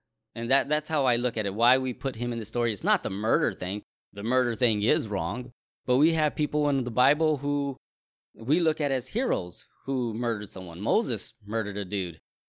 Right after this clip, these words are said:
And that's not the, what gets brought up about Moses. You know, he's the bringer of the Ten Commandments, the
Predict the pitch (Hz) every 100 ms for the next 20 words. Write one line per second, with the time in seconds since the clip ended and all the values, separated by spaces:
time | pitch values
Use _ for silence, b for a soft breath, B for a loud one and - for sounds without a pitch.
0 | _ _ - 117 110 107 104 - 104 101
1 | 120 117 139 123 107 _ _ 107 107 123
2 | 110 101 92 - 107 101 - 110 110 107
3 | 113 110 120 113 104 101 98 117 160 92
4 | 87 87 90 95 90 - 87 85 104 104
5 | 104 98 95 98 92 92 90 104 104 101
6 | - 85 82